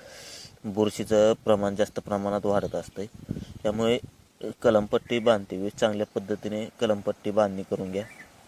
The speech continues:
आपला कलम हा चांगल्या पद्धतीने आता बांधणी करून झालेला आहे, आपण बघू शकता. आता हा कलम आपण पिशवीमध्ये लागवड करायची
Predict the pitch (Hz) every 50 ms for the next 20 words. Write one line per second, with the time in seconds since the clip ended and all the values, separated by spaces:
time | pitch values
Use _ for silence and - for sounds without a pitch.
0 | - - - - - - - - - - - - - - - - - - - -
1 | - - - - - - - - - - - - - - - - - - - -
2 | - - - - - - - - - - - - - - - - - - 98 101
3 | - - 113 110 110 113 117 - - - 113 113 110 107 - 113 101 113 113 117
4 | 117 113 - - 113 110 104 104 - - 110 98 107 92 - 107 104 104 101 -
5 | 107 101 107 104 104 104 101 - - 107 104 104 101 104 104 - 85 90 95 101
6 | - - 104 101 101 107 101 101 - - 98 - - - 107 117 - - - -
7 | - - - - - - - - - - - - - - - - - 113 - -
8 | 127 127 127 127 - - 123 123 120 - 123 117 120 117 120 113 127 120 120 -
9 | - 123 - - 120 113 110 113 104 113 113 110 117 110 98 98 104 101 - 113
10 | 107 101 104 101 98 - - 110